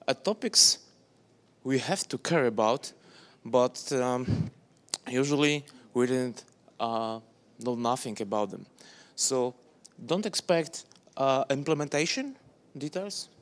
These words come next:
such as P H P application is just microservice P H P application is a just <laughs> standard P H P application, just a little bit smaller, faster, but expect some more concept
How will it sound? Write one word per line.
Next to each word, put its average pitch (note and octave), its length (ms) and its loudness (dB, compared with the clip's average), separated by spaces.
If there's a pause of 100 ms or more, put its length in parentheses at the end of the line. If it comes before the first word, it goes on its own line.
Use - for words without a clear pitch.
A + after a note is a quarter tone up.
such B2+ 340 -6
as - 260 -6 (200)
P C#3 100 -4
H C#3 120 -4
P D3+ 80 -2
application C3+ 440 -4
is A#2+ 100 -8
just B2 240 -6 (440)
microservice B2+ 540 -4
P C3 60 -6
H A#2+ 100 -6
P C3 80 -2
application A#2+ 480 -6
is - 140 -6
a B2 80 -6
just A#2 320 -4 (120)
<laughs> - 160 -8
standard A2+ 480 -4
P B2 100 -6
H A2+ 120 -8
P A#2+ 80 -8
application, A#2 480 -8 (320)
just - 160 -4
a - 20 -4
little B2 140 -6
bit A#2+ 60 -12
smaller, C3 320 -2
faster, C#3+ 500 0 (540)
but B2+ 260 -2
expect - 400 -2
some C#3+ 240 0
more C#3 300 0 (280)
concept C3+ 420 0